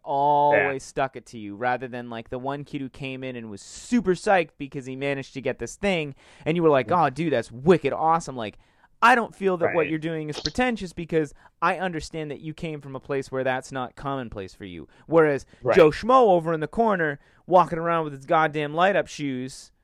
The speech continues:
Speaker 2: <laughs> Yeah.
Speaker 1: in his, in his Tamagotchis, um,
Speaker 2: <laughs> Tamagotchis.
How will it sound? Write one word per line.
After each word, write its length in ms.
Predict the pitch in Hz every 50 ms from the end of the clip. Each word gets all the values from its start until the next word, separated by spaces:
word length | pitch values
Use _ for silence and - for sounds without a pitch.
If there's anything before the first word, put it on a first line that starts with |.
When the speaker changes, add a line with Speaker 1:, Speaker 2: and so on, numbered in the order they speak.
| _ _ _ _ _ _ _ -
Speaker 2:
<laughs> 640 | - - - - - _ _ - _ _ _ _ _
Yeah. 300 | - - - 110 85 - - _ _ _ _ _ _ _ _ _ _
Speaker 1:
in 120 | - 139 135
his, 240 | 127 113 - -
in 160 | - 151 139 131
his 200 | 123 120 - -
Tamagotchis, 1120 | - 175 175 160 143 143 151 156 165 170 170 - - 139 123 120 127 - - - - - _ _ _ _ _ _ _ _
um, 640 | 120 123 120 117 113 107 107 101 98 98 98 92 78 73 - _ _
Speaker 2:
<laughs> 180 | _ _ _
Tamagotchis. 880 | - - 123 107 - - - - - _ _ - - _ _ - - -